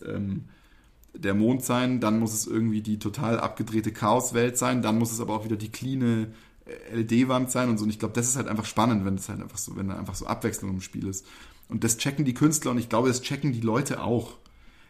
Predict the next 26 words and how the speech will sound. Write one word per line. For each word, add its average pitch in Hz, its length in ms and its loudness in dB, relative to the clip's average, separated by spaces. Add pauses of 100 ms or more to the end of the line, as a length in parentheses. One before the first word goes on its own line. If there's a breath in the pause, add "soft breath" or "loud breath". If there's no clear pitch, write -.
Das 107 140 -4
krieg 131 200 -2
ich, 120 200 -6
das 117 140 -4
kriegt - 220 -6
man 123 100 0
schon 131 160 0
immer 127 160 0
mehr 110 160 2
mit. 104 180 0
Also 101 140 -4
erstens 135 320 2
mal 131 120 -2
ist 135 120 -2
es 127 80 -4
ja 135 80 0
natürlich 123 340 -2
visuell 123 360 2
total 123 340 0
wichtig, 135 400 -2 (800 loud breath)
ähm, 110 400 4 (100)
dadurch, 120 280 2
dass 117 180 2
halt, 110 260 2
äh, - 360 -14
eigentlich 117 260 -4